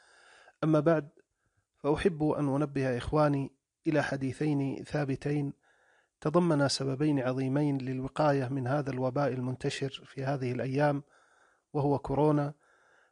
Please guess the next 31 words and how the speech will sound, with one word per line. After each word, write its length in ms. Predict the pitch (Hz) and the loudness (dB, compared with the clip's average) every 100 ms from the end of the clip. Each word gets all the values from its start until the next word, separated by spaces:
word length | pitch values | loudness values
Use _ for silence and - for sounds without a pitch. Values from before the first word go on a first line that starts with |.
| _ | _
وحثهم 600 | 156 - 185 - 143 143 | -4 -2 -2 -2 0 0
على 160 | 131 135 | 0 -2
الأخذ 360 | 127 135 135 | -2 -4 -6
بهما. 460 | 127 139 131 123 135 _ _ _ _ _ _ - _ _ _ _ _ _ 156 | -4 -2 -2 -4 -6 _ _ _ _ _ _ -20 _ _ _ _ _ _ 2
الأول، 520 | 160 175 175 175 - _ _ | 4 4 2 -2 -6 _ _
قال 260 | - 175 156 | 0 2 2
رسول 260 | 139 151 143 | 0 -2 0
الله 260 | 143 135 | 2 2
صلى 260 | 123 135 135 | 0 -4 -4
الله 320 | 135 143 120 | 0 2 0
عليه 240 | 131 127 | -2 -4
وسلم: 600 | 127 120 - 151 143 139 - _ _ _ _ - | -2 -2 -2 -2 -2 -4 -10 _ _ _ _ -2
"ما 140 | 165 | 2
من 180 | 175 156 | 2 2
عبد 220 | 151 143 | 0 0
يقول 520 | 139 135 131 147 135 | -2 -2 -2 -2 -2
في 160 | 123 139 | -2 -4
صباح 460 | - 135 147 143 135 | -2 0 2 0 -4
كل 280 | - 147 | -6 -4
يوم 460 | 135 139 147 139 135 | -2 0 0 0 -2
ومساء 560 | 123 131 127 151 151 135 | -2 -2 0 0 0 -2
كل 380 | - 165 139 | -4 -2 0
ليلة: 340 | 139 151 139 127 _ _ _ _ _ _ _ | 0 0 -2 -6 _ _ _ _ _ _ _
'بسم 280 | 156 - 143 | -2 0 0
الله 420 | 135 135 147 131 | 0 2 2 0
الذي 420 | 131 135 139 139 | -2 -4 -2 0
لا 240 | 135 147 156 | 0 0 0
يضر 380 | 147 151 139 135 | 0 -2 -2 -2
مع 160 | 127 | 0
اسمه 420 | 139 - 135 127 | 0 -2 -2 -2
شيء 540 | 120 143 147 135 127 | -2 -4 -2 -2 -4